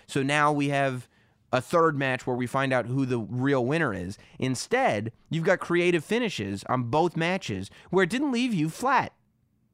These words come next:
You know, the disqualification at SummerSlam did not leave me feeling flat, where a lot of title match disqualifications do. And this one, where it's like, "Yeah, technically A J Styles won, but technically Joe could have won,"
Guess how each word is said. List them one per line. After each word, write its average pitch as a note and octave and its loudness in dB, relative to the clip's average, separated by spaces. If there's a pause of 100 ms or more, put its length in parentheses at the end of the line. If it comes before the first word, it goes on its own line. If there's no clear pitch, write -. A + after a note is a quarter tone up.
(280)
You D#3+ 2
know, E3+ 4
the F3 0
disqualification G3 0
at D#3 -6
SummerSlam A#2 -4
did A#2 -4
not C3+ 0
leave B2+ -2
me A2 0
feeling G2+ -4
flat, F#2+ -4 (320)
where C3 4
a B2 2
lot C#3 4
of C3+ -4
title C3 0
match B2 -2
disqualifications A2 -4
do. G2 -6 (720)
And D3+ 0
this A3 -2
one, A2 -2 (320)
where C3+ 0
it's B2 -4
like, B2 -2 (240)
"Yeah, D#3+ 2
technically E3+ -2 (600)
A D3+ 2
J D3+ 0
Styles C#3 2
won, D#3+ 2
but C#3 -6
technically D#3 -2
Joe C#3+ 2
could E3 0
have D#3+ 0
won," D#3 0